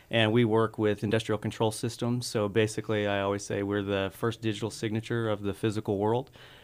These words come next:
whether that's a controller being on or off, or if that's, uh, pressure, temperature, um, electric kilowatt measurement, or whatever the case may be. We configure that from the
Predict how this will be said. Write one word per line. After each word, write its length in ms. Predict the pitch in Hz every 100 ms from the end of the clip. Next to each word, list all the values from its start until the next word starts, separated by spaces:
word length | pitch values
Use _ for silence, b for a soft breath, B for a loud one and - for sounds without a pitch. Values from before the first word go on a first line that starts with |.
| b
whether 260 | - 107 101
that's 300 | 101 101 -
a 240 | 98 98 101
controller 520 | 107 95 120 110 110
being 260 | 104 104 104
on 180 | 104
or 120 | 98 101
off, 400 | 123 135 - -
or 540 | - 98 101 101 101
if 180 | 101 95
that's, 400 | 101 95 98 -
uh, 140 | 98
pressure, 420 | 95 117 107 107 104
temperature, 640 | 117 98 - 107 101 101 b b b b -
um, 380 | 98 95 95 127
electric 440 | 104 98 - 104 - _ -
kilowatt 500 | - 104 98 98 -
measurement, 560 | 107 101 101 101 98
or 160 | 101 95
whatever 300 | 98 104 98
the 80 | 107
case 200 | 107 98
may 80 | 98
be. 220 | 101 104
We 300 | 98 104 101 -
configure 340 | 104 120 113
that 260 | 110 113 -
from 220 | 117 101
the 300 | 98 95